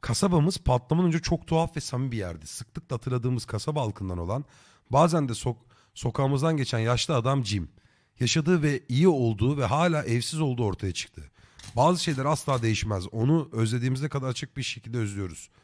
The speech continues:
Son birkaç saattir barınak kapımıza vurarak bir bir kaya satın almak isteyip istemediğimizi soruyor. Kaya mı?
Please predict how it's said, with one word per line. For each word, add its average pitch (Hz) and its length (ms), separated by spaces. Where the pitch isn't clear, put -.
Son 156 240
birkaç 165 220
saattir 135 420
barınak 131 320
kapımıza 131 340
vurarak 147 260
bir 127 80
bir 151 120
kaya 135 320
satın 131 260
almak 110 280
isteyip 175 320
istemediğimizi 98 640
soruyor. 78 340
Kaya 131 320
mı? 110 240